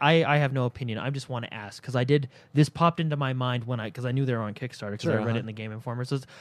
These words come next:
Speaker 1: I have no opinion on this. This just popped in my mind. Do you think, um,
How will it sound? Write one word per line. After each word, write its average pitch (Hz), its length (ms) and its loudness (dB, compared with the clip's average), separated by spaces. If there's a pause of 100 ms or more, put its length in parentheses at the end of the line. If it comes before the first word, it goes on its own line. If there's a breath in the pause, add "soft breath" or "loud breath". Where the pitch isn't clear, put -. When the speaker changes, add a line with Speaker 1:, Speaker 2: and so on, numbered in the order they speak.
(140 loud breath)
Speaker 1:
I 185 100 6
have 196 100 8
no 185 140 4
opinion 160 320 2
on 143 80 0
this. 143 160 0
This 139 120 -4
just 135 160 -10
popped 135 180 -2
in 131 80 -4
my 123 100 -2
mind. 120 220 -4 (360 loud breath)
Do 139 120 -2
you 302 180 2
think, 170 540 -2 (200)
um, 117 300 0